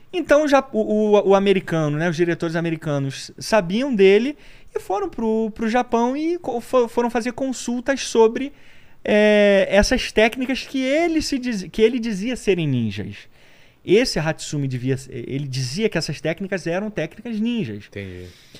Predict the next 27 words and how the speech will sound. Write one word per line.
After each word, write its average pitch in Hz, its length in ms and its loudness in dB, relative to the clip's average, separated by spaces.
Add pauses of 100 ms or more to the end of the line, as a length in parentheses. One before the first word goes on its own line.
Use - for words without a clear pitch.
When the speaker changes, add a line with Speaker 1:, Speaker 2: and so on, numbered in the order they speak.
(460)
Speaker 1:
Arte 185 360 4
marcial 165 400 0
ninja, 120 300 -4
chute, 240 500 -4
soco, - 480 2
cambalhota 170 760 4
e 143 60 -4
tal, 190 380 2
essa 170 160 -6
coisa 175 200 -2
toda. 113 340 -6 (800)
A 339 200 6
vantagem 143 720 0
pra 131 240 -2
ele 165 320 2
naquela 127 400 -6
época 202 380 -2
é - 20 -16
que - 80 -12
não 240 180 -6
tinha 254 520 -8
traduções 214 1000 -6
sobre 196 240 -4
os - 80 -10
principais 220 500 -6
manuais 151 460 -2
ninjas. 101 460 -6